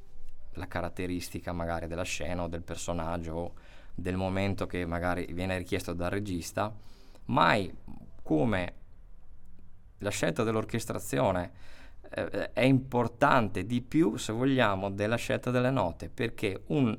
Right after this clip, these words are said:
un, un timbro può portare fuori strada il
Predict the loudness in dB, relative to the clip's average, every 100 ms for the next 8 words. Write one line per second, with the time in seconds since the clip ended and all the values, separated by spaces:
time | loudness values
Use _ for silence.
0 | -2 2 2 4 2 2 2 2 2 0
1 | -2 -10 -18 -16 -16 -16 -16 -16 -16 -12
2 | -12 -14 0 2 4 0 2 4 6 4
3 | 0 -2 2 4 4 0 -2 0 0 -2
4 | -4 -14 -16 -18 -16 -16 -16 -16 -14 -4
5 | 0 0 -2 -6